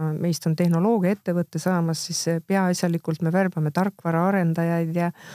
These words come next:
ja, ja muud sellist, mida me varasematel aastatel ei ole võib-olla värvanud. Nii et meil peavadki olema teadmised, kus kohalt me neid inimesi, eh,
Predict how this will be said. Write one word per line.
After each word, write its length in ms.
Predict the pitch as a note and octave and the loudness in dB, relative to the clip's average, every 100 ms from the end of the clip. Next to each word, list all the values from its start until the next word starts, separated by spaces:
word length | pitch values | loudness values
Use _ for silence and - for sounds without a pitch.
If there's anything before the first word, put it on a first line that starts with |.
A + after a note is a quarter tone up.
| - - - - | -20 -20 -20 -6
ja, 280 | E3 D#3+ D#3+ | 0 0 0
ja 180 | D#3+ D#3+ | 0 2
muud 260 | G3 G3 - | 2 0 0
sellist, 400 | G3+ G3+ F3 - | 0 0 -2 -4
mida 200 | E3+ E3 | -4 0
me 160 | E3 | 2
varasematel 720 | F3 G3 F3 E3+ E3+ D#3+ - F3 | 2 2 2 0 -2 -2 -2 0
aastatel 540 | F3+ - E3 - E3 | 0 -2 -8 -4 0
ei 80 | E3+ | 0
ole 240 | G#3 F3+ | 2 0
võib-olla 340 | E3+ F3 E3+ F3+ | 0 0 0 0
värvanud. 480 | B3 C#4 F3+ E3+ - _ _ _ _ _ _ _ | 0 2 2 0 -2 _ _ _ _ _ _ _
Nii 140 | F3 E3+ | -6 -2
et 320 | E3+ _ D#3+ | -2 _ -4
meil 380 | E3 E3 F3 E3 | 0 2 2 2
peavadki 460 | A#3+ D4 E3 - B3 | 0 2 0 -2 0
olema 240 | C4+ E3 | 0 0
teadmised, 480 | F3 A3+ G3+ D#3 E3+ | 0 -2 -2 -6 -10
kus 220 | _ _ | _ _
kohalt 300 | A3+ A#3 F3 | -4 0 0
me 80 | E3 | 0
neid 280 | E3+ F3 E3+ | 0 0 0
inimesi, 440 | G3+ G3+ D#3+ D#3 F3 E3+ | 2 2 2 0 0 0
eh, 340 | E3+ E3 E3 | 0 0 0